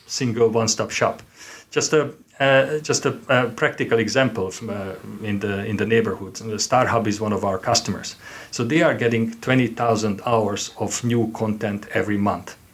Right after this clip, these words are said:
And that's something that, uh, with, with really minimal interaction required from their side. Uh,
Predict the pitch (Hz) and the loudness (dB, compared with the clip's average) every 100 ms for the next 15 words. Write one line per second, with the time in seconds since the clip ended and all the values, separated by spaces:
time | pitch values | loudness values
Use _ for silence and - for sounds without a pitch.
0 | - 110 135 147 - - - - 120 120 | 0 2 4 2 -2 -8 -12 -8 -6 -4
1 | 123 120 117 - 131 117 117 123 120 120 | -2 2 2 0 -2 2 2 0 -4 -2
2 | 107 - 113 107 110 131 123 120 120 117 | -2 -4 -2 -2 0 2 4 2 0 2
3 | 113 113 104 117 104 104 101 - 104 95 | 4 2 0 -2 -2 -2 -4 -4 -6 -6
4 | - - 92 110 101 104 - - 101 98 | -10 -10 -4 -2 -2 -6 -10 -6 -4 -2
5 | 104 95 - 87 - - - - - - | -4 -2 -6 -6 -12 -20 -16 -14 -14 -6
6 | 123 123 123 | 0 2 2